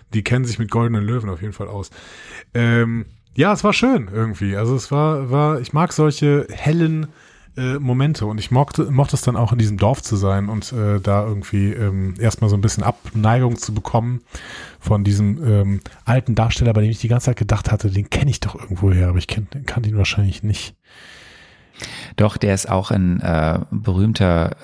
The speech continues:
Speaker 2: ähm, äh, Guangbo, ähm, äh, Junhua,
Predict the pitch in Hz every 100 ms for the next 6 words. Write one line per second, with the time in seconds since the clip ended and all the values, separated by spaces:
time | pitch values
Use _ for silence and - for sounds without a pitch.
0 | - 76 73 73 73 - - - - -
1 | - - 143 151 - _ _ _ - 117
2 | - 98 95 92 87 85 87 110 - _
3 | _ - 90 85 85 82 87 90 104 139
4 | - - - - - - - 107 117 110
5 | - 82 82 82 113 147